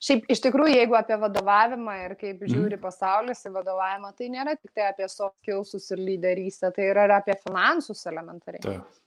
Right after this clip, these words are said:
Speaker 1: Ne, apskaita, a, K P Is, procesų valdymas,
Speaker 2: Turi daug ką
Speaker 1: veikimas
Speaker 2: suvokti,
Speaker 1: ir taip
Speaker 2: Jėzus
Speaker 1: toliau.
Speaker 2: Marija.
Speaker 1: Tai tiesiog domėkitės pradžiai bizniu. Ne, reikia pradžiai domėtis bizniu ir tada
Speaker 2: Mhm.
Speaker 1: suprasti,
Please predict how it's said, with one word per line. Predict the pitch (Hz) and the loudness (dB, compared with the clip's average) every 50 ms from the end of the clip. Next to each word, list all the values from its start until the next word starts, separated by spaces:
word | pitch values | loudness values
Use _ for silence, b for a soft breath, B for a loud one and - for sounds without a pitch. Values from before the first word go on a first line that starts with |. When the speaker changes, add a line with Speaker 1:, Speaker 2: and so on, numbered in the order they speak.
| _ _ 190 | _ _ -6
Speaker 1:
Ne, | 196 214 | -2 0
apskaita, | 262 247 226 - - - - - 196 180 - - 220 226 | 2 2 2 0 -2 -4 -8 -6 -6 -6 -2 0 2 4
a, | 240 254 254 247 240 226 214 196 185 175 190 190 185 185 185 185 180 180 180 | 6 6 6 6 6 6 4 2 0 -2 -8 -10 -14 -16 -16 -16 -16 -16 -14
K | - - 196 | -12 -12 -12
P | - 196 196 190 190 202 214 226 | -8 -6 -4 0 2 2 4 2
Is, | 226 240 220 - - - 196 190 185 185 185 180 180 180 180 180 175 - b b b b b b b _ _ _ - | 2 0 -4 -8 -10 -10 -8 -6 -6 -6 -6 -6 -6 -6 -6 -6 -8 -10 b b b b b b b _ _ _ -6
procesų | 214 202 196 196 - - 226 214 226 233 254 226 - - 240 220 | -4 -4 -4 -4 -2 0 2 4 6 6 4 2 0 -6 -6 -4
valdymas, | 208 214 226 226 220 226 196 180 175 - - | -2 0 0 0 0 -2 -4 -10 -12 -6 0
Speaker 2:
Turi | - 131 135 123 120 - | 4 4 4 4 6 8
daug | 160 190 185 160 131 104 | 8 10 10 10 8 6
ką | - 120 107 | 6 4 2
Speaker 1:
veikimas | 98 - - | 2 2 0
Speaker 2:
suvokti, | 123 113 113 117 113 104 - - - 98 | 0 2 4 6 6 6 4 0 -6 -10
Speaker 1:
ir | 98 | -8
taip | 95 120 | -2 0
Speaker 2:
Jėzus | 135 113 107 104 233 | 0 0 0 0 0
Speaker 1:
toliau. | 233 190 - 101 | 0 0 -2 -2
Speaker 2:
Marija. | 92 95 92 - 254 - | -4 -6 -4 -4 -2 -2
Speaker 1:
Tai | 294 277 | -2 -2
tiesiog | - - 381 440 427 269 | 0 2 2 4 4 4
domėkitės | 226 302 247 262 370 320 - - - 226 - - - | 4 2 2 0 -2 -2 -2 -2 -2 -2 -4 -4 -2
pradžiai | 240 240 302 254 262 285 226 | -2 0 0 0 -2 -4 -8
bizniu. | 180 185 269 403 403 339 269 254 185 170 - _ _ _ _ _ _ _ _ _ _ _ _ 247 | -6 -4 -4 -2 -2 -4 -4 -8 -12 -14 -18 _ _ _ _ _ _ _ _ _ _ _ _ -8
Ne, | 247 233 220 262 | -6 -6 -6 -6
reikia | 285 349 370 381 | -6 -6 -8 -4
pradžiai | - 240 226 220 220 277 302 233 | -2 0 0 0 0 -2 -6 -8
domėtis | 226 277 240 214 196 208 214 - 262 233 | -8 -8 -8 -8 -10 -12 -12 -10 -12 -10
bizniu | 220 208 240 262 254 202 196 185 160 - | -10 -8 -6 -6 -6 -8 -10 -14 -14 -14
ir | - - 185 - | -14 -10 -6 -2
tada | 123 123 143 | 0 0 0
Speaker 2:
Mhm. | 185 220 | 0 -2
Speaker 1:
suprasti, | 208 - 247 - - 202 202 208 - - - | -4 -6 -10 -10 -6 -6 -6 -6 -6 -6 -4